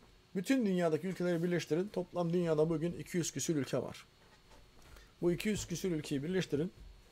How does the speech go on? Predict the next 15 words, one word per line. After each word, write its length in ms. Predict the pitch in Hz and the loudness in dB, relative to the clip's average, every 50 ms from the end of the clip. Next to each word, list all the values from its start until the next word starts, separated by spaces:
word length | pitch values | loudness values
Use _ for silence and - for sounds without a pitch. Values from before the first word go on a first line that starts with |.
| - - - - - - - - | -16 -14 -16 -16 -20 -16 -6 -2
Bunların 340 | 170 180 185 180 170 160 135 | 0 2 4 4 4 2 2
toplam 460 | - 165 160 - - 165 160 160 175 - - - - - - - - - _ - _ _ _ _ _ _ - - _ - - | 2 0 0 0 2 2 2 2 2 -2 -10 -20 -20 -20 -20 -20 -20 -20 _ -20 _ _ _ _ _ _ -20 -20 _ 0 2
gayri 240 | 160 170 175 175 | 4 6 6 4
safi 320 | 151 - 165 160 156 - 160 | 4 2 2 2 2 2 0
milli 220 | 156 156 151 151 | -2 -2 0 0
hasılalarını 580 | 151 143 139 - 143 139 147 135 127 127 135 135 | 0 0 0 -2 -2 -2 -2 -2 -2 -4 -4 -4
bir 180 | 156 160 139 | -4 -4 -4
bir 160 | 139 139 - - | -6 -8 -6 -2
alta 280 | - 147 139 - 147 | -2 -2 0 0 0
yazıp, 220 | 139 147 131 110 - - - - | 0 0 0 -2 -6 -8 -4 2
top-, 220 | - 202 202 - - | 4 2 2 2 0
alt 200 | - 175 165 165 | 2 2 4 4
alta 180 | 175 156 143 151 | 4 2 4 4
yazıp 200 | 151 135 120 - | 4 2 2 2
toplayın. 420 | - 185 190 - 208 180 196 233 | 0 0 2 2 0 0 0 0